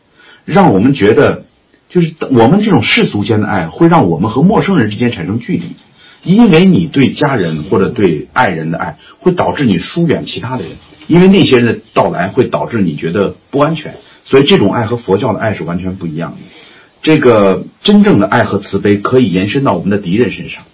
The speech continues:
掺杂着这个执着的爱和慈悲，无法包容我们视为敌人的人。圣经里说过，对邻居的爱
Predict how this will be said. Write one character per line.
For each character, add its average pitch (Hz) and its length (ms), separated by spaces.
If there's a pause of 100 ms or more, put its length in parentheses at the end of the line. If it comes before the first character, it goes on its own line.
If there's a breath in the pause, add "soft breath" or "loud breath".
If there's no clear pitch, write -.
(960 loud breath)
掺 190 280
杂 135 200
着 127 140
这 110 160
个 85 240
执 147 300
着 104 160
的 - 80
爱 101 140
和 95 100
慈 - 180
悲， 90 220
无 107 200
法 113 200
包 101 160
容 87 340 (240)
我 90 160
们 90 140
视 - 160
为 95 140
敌 82 180
人 110 180
的 - 60
人。 - 100 (680 loud breath)
圣 202 220
经 208 160
里 113 140
说 127 220
过， 107 160
对 107 260
邻 85 240
居 147 120
的 - 80
爱 82 220